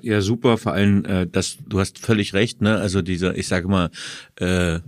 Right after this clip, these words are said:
LinkedIn-Influencer, so New Work-mäßig, die unterwegs sind, wo ich mir immer sage, "Ja, schön, dass ihr in Bali Remote Work machen könnt und das irgendwie, äh, vor allem für euer Foto macht und jetzt, äh, die Vier-Tage-Woche noch proklamiert." Und als Unternehmer denke ich dann manchmal auch, "Hm, weiß ich nicht." Ähm,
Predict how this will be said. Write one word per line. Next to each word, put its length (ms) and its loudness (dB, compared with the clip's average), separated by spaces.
LinkedIn-Influencer, 1400 4
so 140 4
New 340 6
Work-mäßig, 440 4
die 100 4
unterwegs 460 4
sind, 160 0
wo 80 2
ich 100 0
mir 100 2
immer 160 2
sage, 220 0
"Ja, 140 2
schön, 240 0
dass 140 -2
ihr 60 0
in 120 0
Bali 480 4
Remote 460 4
Work 180 4
machen 280 -2
könnt 280 0
und 160 -2
das 140 -2
irgendwie, 480 2
äh, 140 0
vor 140 0
allem 80 0
für 100 2
euer 160 4
Foto 320 2
macht 260 2
und 120 0
jetzt, 180 -4
äh, 160 -2
die 80 -6
Vier-Tage-Woche 680 -2
noch 160 -2
proklamiert." 520 0
Und 160 0
als 140 -2
Unternehmer 400 2
denke 160 2
ich 80 -4
dann 120 -2
manchmal 300 0
auch, 140 -2
"Hm, 300 0
weiß 260 2
ich 120 -2
nicht." 300 -4
Ähm, 380 4